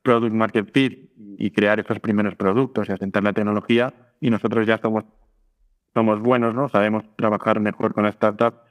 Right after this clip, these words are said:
una vez necesita escalar el modelo, ya sea, pues, a otros países, a nuevos verticales.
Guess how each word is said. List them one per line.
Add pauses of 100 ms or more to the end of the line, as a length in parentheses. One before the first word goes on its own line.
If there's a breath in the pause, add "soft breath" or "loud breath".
(140)
una
vez
necesita
escalar
el
modelo,
ya
sea,
pues,
a
otros
países,
a
nuevos
verticales.